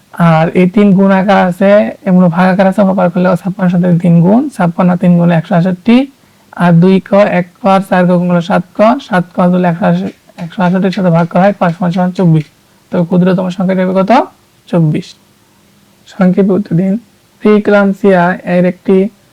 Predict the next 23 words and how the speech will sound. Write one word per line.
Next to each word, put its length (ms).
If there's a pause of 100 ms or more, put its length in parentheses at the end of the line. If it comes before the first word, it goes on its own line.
সংক্ষেপ, 680
আহ, 200
লক্ষণ 380
লিখুন। 320
এর 160
যে 160
বক্ষের 500
জটিলতা, 640 (680)
এসডিজি 960
এর 220
লক্ষ্য 380
কয়টি? 500 (100)
সতেরোটি। 800 (580)
বর্জ্য 280
ব্যবস্থাপনা 680
থ্রি 320
আর 140
দ্বারা 260
কি 160
বোঝায়? 500
রিডিউস, 520 (160)
রিসাইকেল, 640
ডিউস। 480